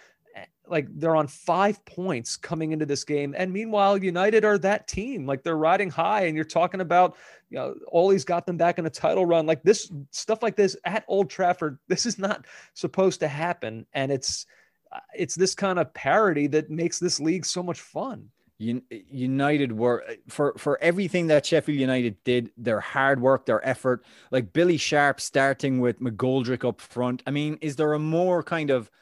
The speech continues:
Speaker 2: mid-table or top of the table championship pairing than those two. And I don't mean to be disrespectful, but they, they were brilliant. They just ran the lines. They worked so hard.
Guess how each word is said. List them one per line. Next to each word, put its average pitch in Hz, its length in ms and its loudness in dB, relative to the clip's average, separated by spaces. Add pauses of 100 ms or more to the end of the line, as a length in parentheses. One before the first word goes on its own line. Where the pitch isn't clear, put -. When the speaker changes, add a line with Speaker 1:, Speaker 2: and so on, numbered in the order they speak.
(400)
Speaker 2:
mid-table 139 640 2
or 120 260 0 (220)
top 143 240 -2
of 139 60 -6
the 117 60 -8
table 135 260 -2
championship 127 600 -6
pairing 127 500 -2 (340)
than 127 140 0
those 127 280 0
two. 151 280 -2 (200)
And 160 100 -2
I 180 60 0
don't 180 140 0
mean 165 140 0
to 139 60 -10
be 143 80 -2
disrespectful, 135 640 -2
but 123 180 -6
they, 143 140 4 (680)
they 165 80 2
were 175 140 2
brilliant. 156 640 2
They 190 120 2
just 160 260 -6
ran 165 360 0
the 185 100 0
lines. 180 320 -2
They 160 120 -2
worked 160 360 -6
so 185 260 -4
hard. 170 440 -8